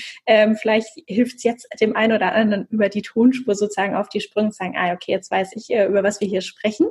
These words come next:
Ähm, wo gibt's denn euch gerade aktuell eigentlich zu kaufen? Weil ihr habt's ja tatsächlich auch geschafft, dass das jetzt nicht nur, sag ich mal, ein, äh, kleiner Online-Shop ist, ähm, den ihr betreibt, sondern ihr habt es ja auch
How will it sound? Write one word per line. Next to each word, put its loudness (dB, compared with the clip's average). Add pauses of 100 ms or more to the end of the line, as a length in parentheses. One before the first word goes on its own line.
(420)
Ähm, 6
wo 6
gibt's 0
denn 4
euch 2
gerade 4
aktuell 2
eigentlich 0
zu -2
kaufen? 2
Weil 2
ihr -4
habt's -10
ja 4
tatsächlich 0
auch -2
geschafft, -4
dass -2
das -6
jetzt -8
nicht -2
nur, -2
sag 2
ich -10
mal, -2 (280)
ein, 2
äh, 2
kleiner 0
Online-Shop 4
ist, -2
ähm, 4
den 4
ihr 0
betreibt, -4
sondern -2
ihr -2
habt -12
es -8
ja 2
auch 2